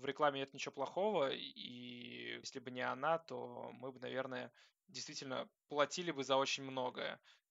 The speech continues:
что сейчас у, у создателей контента разного окупается просто за счет рекламы. Вот. И либо было бы просто очень низкое качество контента,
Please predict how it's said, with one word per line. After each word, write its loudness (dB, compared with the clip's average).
что -8
сейчас 0
у, -8
у -8
создателей -6
контента 0
разного -2
окупается 2
просто -8
за -10
счет -6
рекламы. -8
Вот. -10
И 4
либо 2
было 0
бы 0
просто 0
очень 0
низкое -2
качество -2
контента, -6